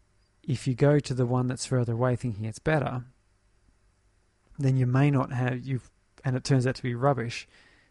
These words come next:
they're not gonna have the ability to come back again. And this is where Brand has her little monologue about love and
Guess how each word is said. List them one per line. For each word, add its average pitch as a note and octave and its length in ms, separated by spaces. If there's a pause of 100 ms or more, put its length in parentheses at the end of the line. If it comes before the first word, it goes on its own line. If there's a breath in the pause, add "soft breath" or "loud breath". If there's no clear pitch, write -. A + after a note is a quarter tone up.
they're C3 100
not C3+ 140
gonna B2+ 140
have B2 120
the B2 80
ability A#2+ 340
to - 80
come A#2+ 120
back B2+ 240
again. B2 320 (920 soft breath)
And A#2 420 (320)
this - 100
is B2+ 240
where B2 400 (300)
Brand B2+ 440
has A#2+ 340
her A#2+ 380 (920 soft breath)
little B2 340 (360)
monologue C3+ 600
about B2 640 (380)
love C3 640
and A#2 460